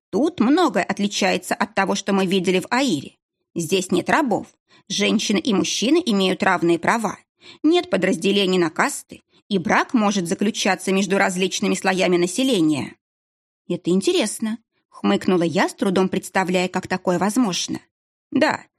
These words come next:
честно сказать, мне здесь нравится», неожиданно признался он. «Конечно, с питанием проблем не оберешься, но в остальном тут неплохо». «Что ты имеешь в виду?» «Ну», нерешительно начал он.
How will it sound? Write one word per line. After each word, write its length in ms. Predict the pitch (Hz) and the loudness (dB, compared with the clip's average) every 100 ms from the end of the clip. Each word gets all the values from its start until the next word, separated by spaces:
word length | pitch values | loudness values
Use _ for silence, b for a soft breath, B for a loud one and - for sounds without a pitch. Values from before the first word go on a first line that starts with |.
| _ - | _ -6
честно 340 | - 381 294 | -4 0 -2
сказать, 560 | - 196 185 247 311 - _ | -2 -2 0 -2 -4 -12 _
мне 240 | 415 381 349 | 0 2 2
здесь 200 | 330 320 | 0 0
нравится», 540 | 214 151 147 - - _ _ _ _ | 0 0 -4 -10 -14 _ _ _ _
неожиданно 680 | 185 180 170 156 311 330 202 | 0 2 2 0 0 2 0
признался 600 | - 180 175 160 - - | 0 0 2 0 -4 -6
он. 300 | 240 185 240 - _ _ b b | -4 -4 -4 -12 _ _ b b
«Конечно, 400 | 330 359 392 - | 0 0 0 -2
с 80 | - | -4
питанием 480 | 339 311 403 180 180 | -2 0 2 0 2
проблем 400 | 190 185 185 180 | 0 2 0 2
не 80 | |
оберешься, 560 | 175 214 254 - - - _ _ - | 2 2 0 -4 -8 -12 _ _ -2
но 220 | 196 190 | 0 0
в 20 | |
остальном 480 | 196 202 190 185 180 | 0 0 2 2 0
тут 160 | 180 | 0
неплохо». 600 | 208 208 247 - - - - _ _ _ _ _ | -2 0 -2 -2 -8 -14 -14 _ _ _ _ _
«Что 180 | - - | -14 -12
ты 180 | 294 311 | 0 4
имеешь 260 | 294 285 - | 4 2 0
в 60 | |
виду?» 340 | 269 220 - _ _ _ _ _ - | -4 -2 -6 _ _ _ _ _ -2
«Ну», 640 | 220 247 214 185 165 - _ | 2 2 2 2 0 -4 _
нерешительно 720 | 208 180 170 - 160 262 359 | 0 0 0 -4 -4 0 2
начал 380 | 330 151 - 175 - | 2 0 -4 -6 -4
он. 300 | 196 123 | -4 -4